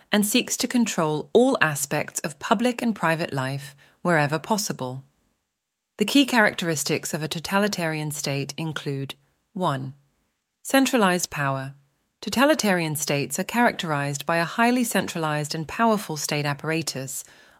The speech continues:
often under the control of a single political party or leader. This central authority exercises control over various aspects of the government,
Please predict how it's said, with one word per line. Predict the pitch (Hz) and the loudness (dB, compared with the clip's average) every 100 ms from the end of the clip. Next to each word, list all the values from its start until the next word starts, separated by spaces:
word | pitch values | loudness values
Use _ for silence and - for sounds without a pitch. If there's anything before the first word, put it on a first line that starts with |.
| - | 2
often | 233 233 240 | 2 4 2
under | 185 180 | 4 2
the | 185 | -2
control | - 190 - 143 147 | -2 -4 0 0 0
of | 156 | -2
a | |
single | 151 233 226 226 | -2 0 2 0
political | 208 185 151 196 202 | -2 -2 -2 -4 -6
party | 190 151 135 139 139 139 143 | -6 -4 -4 -4 -6 -8 -6
or | 165 | -4
leader. | 160 175 156 135 131 135 _ _ _ _ _ _ _ | -2 -2 -2 -4 -6 -12 _ _ _ _ _ _ _
This | 190 285 | 2 2
central | - 254 233 233 | 4 4 4 2
authority | 208 214 190 175 160 | 0 2 2 2 0
exercises | 147 - 156 - 147 143 160 | -2 -2 -6 -4 -4 -4 -8
control | - 196 - 226 175 151 | -6 -4 -2 0 2 0
over | 147 | -4
various | 143 165 180 214 202 | -2 0 2 0 0
aspects | 175 147 - 139 139 - | -2 -4 -6 -6 -6 -10
of | 147 | -6
the | 151 | 0
government, | 190 196 147 151 147 | 2 2 0 -4 -6